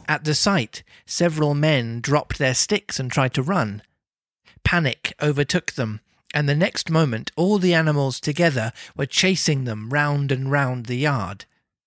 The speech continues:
They were gored, kicked, bitten, trampled on. There was not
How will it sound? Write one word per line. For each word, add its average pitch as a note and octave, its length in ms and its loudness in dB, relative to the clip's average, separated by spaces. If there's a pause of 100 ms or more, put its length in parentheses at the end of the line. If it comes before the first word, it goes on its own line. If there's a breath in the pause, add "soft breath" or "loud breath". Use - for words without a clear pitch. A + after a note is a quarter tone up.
(640 loud breath)
They D3 120 4
were C#3 140 2
gored, C3+ 640 0 (380)
kicked, - 520 -6 (400)
bitten, C3+ 440 -2 (360)
trampled C#3+ 560 -4
on. G2+ 280 -8 (880 loud breath)
There E3+ 140 4
was D3+ 200 2
not F#3+ 260 0